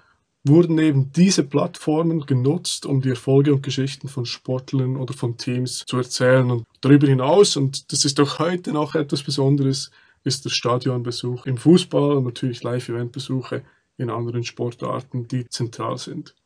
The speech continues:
Nebst diesen Medien, die genutzt werden, um an die größere Masse zu kommunizieren, gibt's natürlich auch noch etwas informellere Kanäle, wie zum Beispiel offizielle Autogrammstunden oder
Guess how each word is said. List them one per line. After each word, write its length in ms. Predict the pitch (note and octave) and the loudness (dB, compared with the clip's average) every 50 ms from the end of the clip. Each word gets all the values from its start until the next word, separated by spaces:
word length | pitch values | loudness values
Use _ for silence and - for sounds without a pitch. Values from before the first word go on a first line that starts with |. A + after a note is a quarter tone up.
| _ - _ _ _ - _ _ _ _ _ - | _ -20 _ _ _ -20 _ _ _ _ _ 2
Nebst 240 | C#3+ C#3 C#3 - E3 | 2 4 4 6 4
diesen 340 | E3+ E3+ - E3 E3 F3 D#3+ D#3 | 4 6 6 4 4 4 2 4
Medien, 420 | D3+ D#3 D#3+ D#3+ - E3+ D#3+ D3+ | 6 6 6 6 6 2 2 4
die 320 | C#3 C#3+ C#3+ D3 D3+ D3 F#3 E3+ - | 2 2 2 2 0 -4 -6 -10 -4
genutzt 380 | C#3 C3+ C#3+ D3 C#3+ - - C#3+ | 0 2 2 2 2 -2 -2 0
werden, 260 | C#3 B2 C#3 C#3 C#3 | 0 2 2 0 0
um 140 | C3+ C3 C3 | -2 -2 -2
an 100 | B2 A#2+ | -6 -6
die 140 | A#2 B2 - | -8 -8 0
größere 400 | - C3+ C#3+ C#3 - C3+ A#2+ A#2+ | 2 4 4 4 2 -4 -6 -4
Masse 320 | C3 D3 D3+ - - D#3 | -4 -6 -6 -6 -8 -8
zu 160 | C#3 - D3 | -6 -6 -6
kommunizieren, 720 | - - D#3 D#3 D3+ C#3+ - - C#3+ C#3+ D3 D#3 D#3 C#3 - | -2 0 2 2 2 0 0 0 0 2 2 2 0 -2 -4
gibt's 200 | - - C#3 C#3 | -4 -4 -2 0
natürlich 400 | D#3+ C#3+ C#3+ - F3+ F3+ D#3 D#3 | 0 -2 2 8 8 8 10 12
auch 100 | E3+ E3 | 10 8
noch 160 | D#3 C#3+ C#3 - | 8 6 0 0
etwas 600 | - E3 D3 - - C#3 C3+ C3+ - - - _ _ - | -2 -2 -2 -2 -2 -2 -2 -2 -2 -8 -10 _ _ -2
informellere 800 | - D3+ E3+ F#3 F#3 - F3+ E3 E3+ E3+ E3 E3 E3 E3 D#3+ D3 | 2 2 2 2 2 0 -2 0 0 0 2 2 2 0 -2 -4
Kanäle, 580 | - - D3 C#3+ D3 D3 D3 D3 D3+ D#3 C#3 - _ _ _ _ | -4 -4 -2 0 0 0 0 0 -2 -2 -4 -10 _ _ _ _
wie 180 | - A#2+ B2+ B2+ | -6 -6 -6 -6
zum 160 | - - A#2+ | -6 -8 -8
Beispiel 400 | A2+ A#2+ A#2+ B2 - - C3+ C3+ | -6 -4 -6 -6 -4 -6 -6 -6
offizielle 560 | - C#3+ - - C#3+ C3+ - C3 A#2+ B2 C#3+ | -6 -8 -4 -4 -4 -4 -2 -4 -2 2 2
Autogrammstunden 1080 | D#3 D#3 D3 D3+ D3+ C#3+ C#3 C3+ C3+ C3+ C#3 - C3+ C3 B2+ B2+ A#2+ - B2+ B2 B2 A#2 | 2 2 2 2 0 0 2 2 2 2 0 -2 -2 -2 -2 -2 -4 -4 -6 -6 -6 -6
oder 280 | A2+ A2 A2 A2+ A2+ | -8 -8 -10 -10 -12